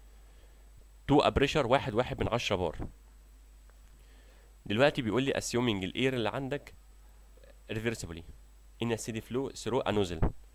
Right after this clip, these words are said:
يعني هو بيقول لك ده ريفرسبل ومفيش هيت ريز-، آه، ومفيش هيت ريجكتد، خلاص يبقى هي كلها ايزنتروبيك. يعني اللي حصل في النوزل، انت عارف ان النوزل الاريا بتاعته بتقل، فالفيلوسيتي بتزيد والبريشر، البريشر بيحصل له ايه؟ البريشر بيقل، وبالتالي ده اسمه اكسبانشن،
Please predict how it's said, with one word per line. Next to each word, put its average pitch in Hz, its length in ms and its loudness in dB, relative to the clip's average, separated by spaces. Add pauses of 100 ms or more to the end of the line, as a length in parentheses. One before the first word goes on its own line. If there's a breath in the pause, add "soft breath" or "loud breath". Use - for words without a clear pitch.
(120)
يعني 82 160 -4
هو 110 180 4
بيقول 110 160 0
لك 104 100 -2
ده 113 140 2
ريفرسبل 98 440 -4 (1120 soft breath)
ومفيش 120 400 0
هيت 160 160 -6
ريز-، 117 220 -4
آه، 104 120 0
ومفيش 110 320 -4
هيت 135 120 -4
ريجكتد، 110 380 -6
خلاص 185 360 -2
يبقى 117 180 0
هي 135 120 0
كلها 131 280 -2
ايزنتروبيك. 110 560 0 (540 soft breath)
يعني 90 180 -2
اللي 92 120 -2
حصل 143 320 -2
في - 60 -10
النوزل، 127 320 0
انت 117 120 -4
عارف 127 160 -2
ان 113 100 -2
النوزل 127 460 0
الاريا 139 380 2
بتاعته 139 280 -6
بتقل، 107 360 0 (300)
فالفيلوسيتي 110 460 -2
بتزيد 117 400 -4
والبريشر، 135 500 -2 (760 soft breath)
البريشر 90 300 -2
بيحصل 123 240 -2
له 113 60 2
ايه؟ 120 120 0
البريشر - 280 -6
بيقل، 127 400 -2 (600 soft breath)
وبالتالي 98 280 0
ده 135 120 4
اسمه 147 200 2
اكسبانشن، - 560 6